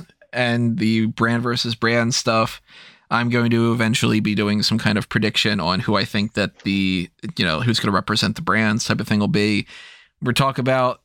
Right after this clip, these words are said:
how Raw and SmackDown play out in the next couple of months or so. And by the end of the year, when we start getting into, like, our review and our awards and stuff, we'll have a better idea of, like, all right,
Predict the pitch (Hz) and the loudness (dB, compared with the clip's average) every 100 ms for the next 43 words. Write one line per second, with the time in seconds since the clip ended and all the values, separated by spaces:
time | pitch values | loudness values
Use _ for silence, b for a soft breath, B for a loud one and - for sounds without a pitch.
0 | - 139 131 127 123 127 120 127 123 - | -4 0 0 0 0 0 0 0 0 0
1 | 123 120 120 120 117 113 113 - B B | 0 0 0 2 2 2 0 -4 B B
2 | B B _ _ - 113 117 113 113 117 | B B _ _ -6 -2 -2 -2 -2 -4
3 | - 120 113 113 110 110 - 117 - 110 | -2 -2 2 2 2 0 -2 0 2 2
4 | 107 101 90 _ _ 117 113 117 117 117 | 2 0 -4 _ _ -2 0 2 2 2
5 | 117 107 107 107 110 110 107 104 101 104 | 2 2 2 2 2 2 0 0 0 -2
6 | 104 113 98 101 104 98 98 98 98 95 | 0 -2 0 0 0 0 0 0 0 0
7 | 92 156 117 110 120 117 117 113 107 98 | -2 -4 -4 -2 0 2 2 2 2 2
8 | 107 120 B B B B B - 85 85 | 2 0 B B B B B -2 0 2
9 | 107 131 139 131 135 123 - 123 120 - | 2 2 2 0 -2 0 2 2 0 -4
10 | - 113 123 110 104 104 101 101 98 98 | 0 2 2 0 0 0 2 2 2 0
11 | 95 95 95 87 87 - _ _ _ _ | -2 -2 0 0 -2 -8 _ _ _ _
12 | _ - 95 90 | _ -4 -2 -2